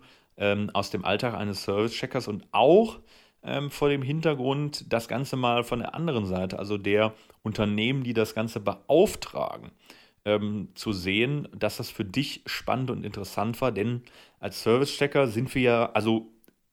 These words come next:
im Optimalfall nicht die blind Ausführenden, die irgendwie wie, was weiß ich, ähm, irgendwelche, ja, ferngesteuerte Roboter da durch die Geschäfte laufen und da ihr Skript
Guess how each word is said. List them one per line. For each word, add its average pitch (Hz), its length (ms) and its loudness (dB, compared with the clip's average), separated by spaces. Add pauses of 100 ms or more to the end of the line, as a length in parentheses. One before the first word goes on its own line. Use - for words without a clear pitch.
(100)
im 117 280 0
Optimalfall 110 1080 2
nicht 131 320 -2
die 120 240 -10 (340)
blind 147 480 4
Ausführenden, 117 880 4
die 117 200 -4
irgendwie 123 640 -4 (480)
wie, 107 420 -2
was 110 200 4
weiß 113 160 6
ich, - 400 -2
ähm, 104 720 4 (360)
irgendwelche, 113 1000 2 (640)
ja, 101 500 6
ferngesteuerte 123 920 4
Roboter 120 540 6
da 101 120 4
durch 104 160 0
die 110 140 -2
Geschäfte 151 480 -2
laufen 92 420 4
und 104 180 -6
da 104 120 6
ihr 104 320 2
Skript - 420 -2